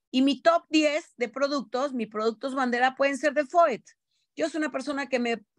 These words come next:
que me aplico al tratamiento facial, pues mis productos van a ser de Annie Rey. O soy una persona que me aplico a la nutrición,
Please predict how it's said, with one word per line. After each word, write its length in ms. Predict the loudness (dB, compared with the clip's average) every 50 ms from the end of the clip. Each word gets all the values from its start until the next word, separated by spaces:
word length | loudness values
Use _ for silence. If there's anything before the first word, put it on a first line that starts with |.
| -4
que 100 | -2 0
me 120 | 2 4 2
aplico 540 | 2 2 0 -2 -2 0 0 2 2 2 2
al 160 | 0 -2 4 6
tratamiento 520 | 4 6 6 2 0 0 0 -2 -2 0
facial, 400 | 0 -2 2 4 4 4 4 2 -4 _ _ _ _
pues 180 | 2 2 2
mis 180 | 2 0 -2 0
productos 440 | 2 2 2 2 2 -2 -6 -4 -2
van 160 | 0 0 0
a 80 | -2 -2
ser 200 | -2 -2 0 2
de 100 | 2 2
Annie 200 | 2 0 -2 2
Rey. 360 | 2 4 4 4 2 -2 -8 _ _ _ _ -6
O 100 | -6 -2
soy 160 | 0 0 2
una 160 | 2 2 2
persona 440 | 0 0 0 -2 -2 -2 -2 -2 -2
que 100 | -2 0
me 100 | 0 0
aplico 400 | -2 -2 -4 -4 -4 0 2 2
a 40 | 2
la 140 | 2 0
nutrición, 600 | -2 -4 -2 -2 -4 -4 -2 -2 0 0 -2 -4